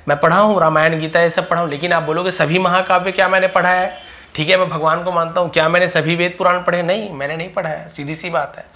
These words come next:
तो ये भी सोचा, ये क्या बात हुई कि किसी से भी आप पूछ रहे हो कि महाकाव्य पढ़े हो क्या? भाई वैसे भी मैं नाव वाला हूँ, ऐसे नहीं कि नाव वाले नहीं पढ़ सकते,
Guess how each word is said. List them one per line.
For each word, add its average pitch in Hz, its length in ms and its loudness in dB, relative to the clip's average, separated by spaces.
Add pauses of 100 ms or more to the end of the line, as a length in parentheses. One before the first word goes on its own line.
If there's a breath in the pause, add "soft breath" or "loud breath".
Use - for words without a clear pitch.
(300 loud breath)
तो 156 60 -2
ये 156 140 2
भी 233 120 0
सोचा, 226 260 -2
ये 185 200 0
क्या 220 200 2
बात 208 280 2
हुई 165 100 -6
कि 156 200 -8
किसी 147 340 -8
से 170 120 -6
भी 170 140 -2
आप 170 160 -2
पूछ 165 220 -8
रहे 165 80 -6
हो 160 60 -10
कि 165 100 -12
महाकाव्य 147 520 -6
पढ़े 139 240 -8
हो 165 120 -2
क्या? 160 200 -8
भाई - 500 -14
वैसे 131 260 -2
भी 175 120 -2
मैं 175 120 -2
नाव 170 260 2
वाला 165 200 2
हूँ, 165 240 -4
ऐसे 120 200 -4
नहीं 196 100 -6
कि 262 60 -6
नाव 185 180 0
वाले 180 140 0
नहीं 170 180 -6
पढ़ 165 100 -4
सकते, - 400 -10